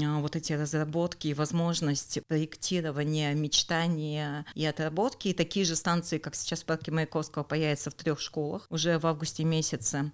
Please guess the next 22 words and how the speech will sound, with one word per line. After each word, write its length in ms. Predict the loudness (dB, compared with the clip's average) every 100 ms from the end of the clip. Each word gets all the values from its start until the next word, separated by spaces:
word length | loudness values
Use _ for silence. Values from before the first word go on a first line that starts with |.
| -4
Причём 300 | -2 0 0
мы 100 | 0
взяли 260 | 0 0
две 220 | 0 0 -2
школы, 360 | -4 -4 -4
которые 380 | -4 -2 0 0
не, 360 | 0 0 -2 -2
не 420 | 0 2 2 2
ограждена 540 | 0 -2 -2 0 0 0
территория, 640 | -2 -6 -4 -2 -2 -2
соответственно, 800 | -2 -2 -2 -2 -4 -2 0 0
теперь 380 | -2 -2 0 2
ещё 280 | 4 6 6
в 80 | 6
двух 300 | 4 4 6
<laughs> 120 | 8
районах 480 | 10 10 10 8 4
появится 600 | 4 6 8 8 6 4
доступ 360 | 2 2 0 -2
к 60 |
нашей 300 | 2 4 4
инфраструктуре. 720 | 0 -4 -4 -6 -2 0 0